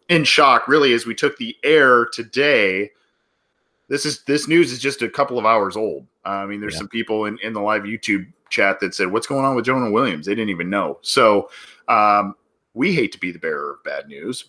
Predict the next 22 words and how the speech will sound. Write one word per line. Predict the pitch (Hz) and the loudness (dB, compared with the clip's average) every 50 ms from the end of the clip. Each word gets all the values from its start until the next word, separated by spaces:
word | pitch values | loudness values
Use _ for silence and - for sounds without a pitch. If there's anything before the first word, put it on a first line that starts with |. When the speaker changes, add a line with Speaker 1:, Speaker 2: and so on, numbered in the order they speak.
| _ - | _ 2
Speaker 1:
but, | - 156 117 110 - - - - - _ _ _ | 4 4 4 4 2 0 -4 -12 -18 _ _ _
uh, | - 104 98 101 101 101 101 101 101 98 95 - - _ _ | -6 -4 -2 -2 -2 -2 -2 -2 -2 -2 -4 -4 -6 _ _
it's | - 113 - - | -16 -6 0 2
out | 131 127 127 123 - | 4 4 4 4 4
there. | 123 117 110 110 110 107 | 4 6 8 8 8 6
It | 104 104 | 4 4
doesn't | 117 107 107 113 107 | 2 0 0 -2 -6
seem | - - 117 110 107 104 104 101 107 | -8 -8 -6 -6 -6 -6 -8 -10 -8
very | 107 104 101 101 101 | -6 -4 -4 -4 -4
good, | 98 101 104 104 104 104 | -4 -4 -2 -2 -2 -2
at | 104 98 - | -4 -4 -4
least | 104 104 98 - - | -4 -6 -6 -8 -8
for | - 98 92 90 | -6 -6 -6 -4
the | 92 90 | -4 -6
immediate | 87 95 110 113 113 113 113 110 | -6 -6 -4 -2 0 0 0 0
future | - - 107 101 - 101 98 | -2 -4 -4 -4 -4 -6 -6
for | - 95 | -6 -6
the | 95 | -4
Bengals' | 95 95 95 92 95 90 | -4 -4 -4 -4 -8 -10
first | - - 90 85 - - | -6 -4 -4 -4 -4 -6
round | 95 90 87 - | -10 -10 -10 -8
pick. | - 90 85 85 - - | -4 -4 -4 -4 -4 -10